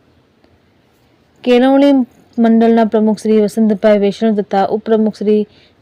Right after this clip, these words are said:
જયેશભાઈ અધેરા તથા નગીનભાઈ રાવરાણી તથા કાંતિભાઈ ભટ્ટી એ એવા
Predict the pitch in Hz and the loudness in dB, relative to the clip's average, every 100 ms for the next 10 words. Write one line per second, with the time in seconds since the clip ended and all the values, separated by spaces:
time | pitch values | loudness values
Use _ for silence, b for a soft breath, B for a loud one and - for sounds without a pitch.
0 | - 208 208 233 202 233 214 202 208 214 | -8 -2 0 0 0 -2 0 -2 0 2
1 | 214 202 - 196 196 196 196 220 233 190 | 2 0 -4 -2 -2 -2 -2 0 0 2
2 | 214 208 196 202 202 202 208 196 196 196 | 0 2 0 0 0 0 -4 -4 -6 -8
3 | 190 196 196 185 185 208 180 196 - 226 | -6 -6 -6 -4 0 0 0 -6 -2 -2
4 | 220 - 208 214 202 196 196 | -2 -4 -2 0 0 0 -2